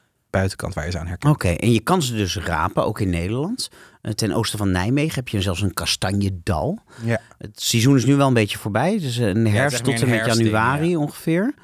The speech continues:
Speaker 1: Ja, en vooral je wil ze eigenlijk, zeggen altijd, als de eerste vorst geval is, wil je ze niet rapen, want er zit er vaak een beetje schimmel in. En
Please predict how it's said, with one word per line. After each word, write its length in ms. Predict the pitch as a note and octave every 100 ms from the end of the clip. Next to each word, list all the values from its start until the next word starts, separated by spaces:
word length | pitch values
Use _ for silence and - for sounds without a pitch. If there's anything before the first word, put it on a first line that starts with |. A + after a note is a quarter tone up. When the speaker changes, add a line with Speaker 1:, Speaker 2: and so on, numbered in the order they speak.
| - - -
Speaker 1:
Ja, 160 | A2+ A2+
en 60 | A#2+
vooral 220 | C3+ C3+
je 120 | C#3+
wil 100 | C3
ze 80 | B2+
eigenlijk, 720 | A#2 C3+ - C3 B2 - - _ _ _
zeggen 320 | - A#2+ A2+
altijd, 280 | A2 A2 G#2
als 100 | G#2
de 60 | G#2
eerste 260 | A2 -
vorst 240 | A2+ A#2 -
geval 280 | G#2+ A2+ A2
is, 80 |
wil 80 | G#2+
je 60 | G2+
ze 100 | G2+
niet 120 | G2+
rapen, 180 | F#2+ A2
want 100 | A2+
er 60 | G#2
zit 100 | G2+
er 40 |
vaak 180 | - F#2
een 80 | G2+
beetje 160 | E2 -
schimmel 360 | - F#2 F2+
in. 140 | F#2 F#2
En 140 | F#2+